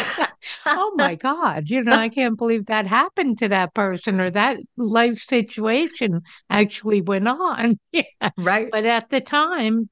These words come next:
Speaker 1: there's no emo-, uh, no emotion really is what it is. It's so neutral.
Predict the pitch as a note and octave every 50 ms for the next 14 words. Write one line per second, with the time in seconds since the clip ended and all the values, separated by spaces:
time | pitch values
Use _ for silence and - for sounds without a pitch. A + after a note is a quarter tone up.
0 | _ - A#3 A3 A3 G3+ - - - _ _ _ _ _ _ - G3 G3+ G#3 G#3+
1 | A3 A3 A3 G#3+ G#3+ A3+ - G3+ B3 A#3 A3+ A3+ B3+ C#4+ - _ _ _ - A#3+
2 | A3+ C4+ D#4+ F#4 F#4+ F4+ F4 E4 E4+ F4+ E4 - - - F3+ D#3 D#3 F3 G3 A#3
3 | C4 A#3 E3+ D#3 E3+ F3+ - E3+ - - G#3+ G3+ F#3 A3 A3 G3+ B3 B3+ C4 G#3
4 | - - F#3 - - - A#3+ A3 A3 A3+ A3+ A3 F3+ D#3+ D#3 - - - - -
5 | -